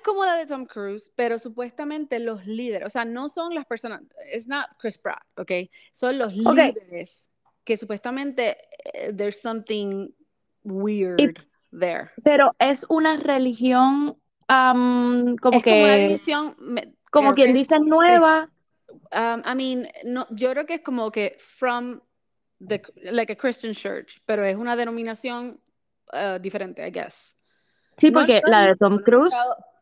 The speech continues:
Speaker 1: no, la de Tom Cruise, eso es your
Speaker 2: Exacto, es como que algo
Speaker 1: <laughs>
Speaker 2: súper new ahí, bien
Speaker 1: Yeah.
Speaker 2: weird,
Speaker 1: No,
Speaker 2: whatever.
Speaker 1: no, no.
Speaker 2: Ok,
Speaker 1: Esta
Speaker 2: ok,
Speaker 1: yo
Speaker 2: ok.
Speaker 1: creo que
Speaker 2: Ajá.
Speaker 1: es como que,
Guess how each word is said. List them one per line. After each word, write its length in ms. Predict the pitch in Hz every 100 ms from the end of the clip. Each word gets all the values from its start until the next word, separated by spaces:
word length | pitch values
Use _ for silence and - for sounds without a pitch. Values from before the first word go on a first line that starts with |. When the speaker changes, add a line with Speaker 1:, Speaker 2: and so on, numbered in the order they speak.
| _ _
Speaker 1:
no, 120 | 262
la 80 | 226
de 80 | 196
Tom 160 | 214 277
Cruise, 220 | 427 494 427
eso 160 | 320
es 120 | 262 262 _ _ _ _
your 360 | 214 220 202 - _
Speaker 2:
Exacto, 460 | 254 247 233 - 175
es 120 | 202
como 200 | 269 359
que 60 | 277
algo 220 | 220 233
Speaker 1:
<laughs> 60 | 277
Speaker 2:
súper 500 | - 254 220 202 196
new 480 | 190 214 277 277 247
ahí, 340 | 202 226 247
bien 200 | 233 226
Speaker 1:
Yeah. 60 | 220
Speaker 2:
weird, 540 | 226 226 220 208 208
Speaker 1:
No, 40 | 170
Speaker 2:
whatever. 320 | 185 247 240
Speaker 1:
no, 80 | -
no. 120 | 196
Speaker 2:
Ok, 60 | 185
Speaker 1:
Esta 200 | 156 254
Speaker 2:
ok, 100 | 262
Speaker 1:
yo 100 | 262
Speaker 2:
ok. 40 | 294
Speaker 1:
creo 120 | 294
que 140 | 302 302
Speaker 2:
Ajá. 140 | 330
Speaker 1:
es 80 | -
como 220 | 233 214
que, 320 | 214 202 -